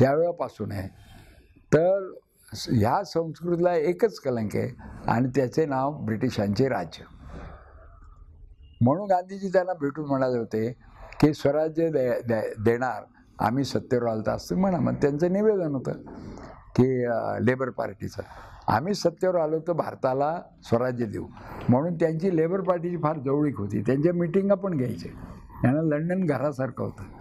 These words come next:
आता हे सगळे दक्षिण आफ्रिकेमध्ये लढत असताना एकदम हा, अ, कायदा झाला आणि nominally तरी दक्षिण आफ्रिकेवर ब्रिटिशांचं राज्य होतं,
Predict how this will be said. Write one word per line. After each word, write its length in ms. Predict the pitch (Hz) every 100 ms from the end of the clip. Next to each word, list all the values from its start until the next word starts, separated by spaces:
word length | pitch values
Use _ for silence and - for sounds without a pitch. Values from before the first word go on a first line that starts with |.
| - - - - - - - 123
आता 220 | 127 180
हे 420 | 190 147 170 202
सगळे 600 | 202 170 165 175 196 196
दक्षिण 460 | - 135 139 - 196
आफ्रिकेमध्ये 760 | 190 175 185 180 175 165 165 147
लढत 240 | 139 131
असताना 640 | - - - 104 76 69 - - - - - - - - - - - - -
एकदम 380 | 143 147 185 208
हा, 160 | 160 170 196 196 - - - - -
अ, 440 | - - 120 120 117
कायदा 440 | - 131 131 147
झाला 420 | 135 123 120 123 147 - - - -
आणि 240 | - 147
nominally 880 | 160 135 139 165 202 208 208 214 208 202
तरी 400 | 180 180 165 180
दक्षिण 420 | 147 - 160 170
आफ्रिकेवर 560 | 147 131 139 139 165
ब्रिटिशांचं 640 | 165 135 135 160 165 160 165
राज्य 300 | 135 107 98
होतं, 220 | 92